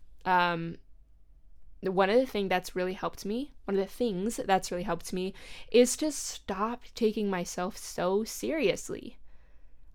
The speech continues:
I've always worried so much, and that's what perfectionism does. Perfectionism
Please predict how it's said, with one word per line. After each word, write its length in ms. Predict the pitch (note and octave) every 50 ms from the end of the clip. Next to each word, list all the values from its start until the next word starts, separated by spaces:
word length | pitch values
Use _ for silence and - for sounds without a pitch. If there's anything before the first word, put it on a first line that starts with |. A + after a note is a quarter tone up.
| -
I've 200 | - A#3 C4 B3+ - -
always 680 | B3 C4+ D4 D4+ D#4 D#4+ D#4 D#4 D#4 D4+ C#4+ - - -
worried 460 | A3+ A#3+ A#3+ B3+ C4+ C4 A#3+ G#3 D#3+
so 420 | - - - - - A#3 A#3+ B3
much, 300 | A#3 A#3 B3+ B3+ A3+ -
and 80 | F#3+ G3+
that's 140 | G#3+ A#3+ -
what 100 | A3 -
perfectionism 580 | A#3+ A#3 A#3 G#3+ G#3+ - G#3+ G#3 G3+ - G3+
does. 280 | F#3+ B3+ B3 G#3 G3 - - - - - -
Perfectionism 840 | - - A#3 A3+ A3+ - - A3 G3 F#3+ F#3+ G#3 G#3 G#3+ A#3 C4